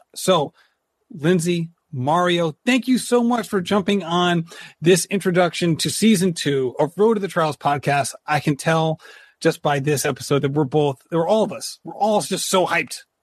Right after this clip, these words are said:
for, <laughs> for this season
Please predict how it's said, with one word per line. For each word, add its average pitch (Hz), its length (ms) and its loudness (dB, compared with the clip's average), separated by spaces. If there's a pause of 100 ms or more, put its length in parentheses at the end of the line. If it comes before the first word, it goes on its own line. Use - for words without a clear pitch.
(240)
for, 247 580 2 (140)
<laughs> - 160 -12
for 233 160 4
this 247 260 0
season 247 600 2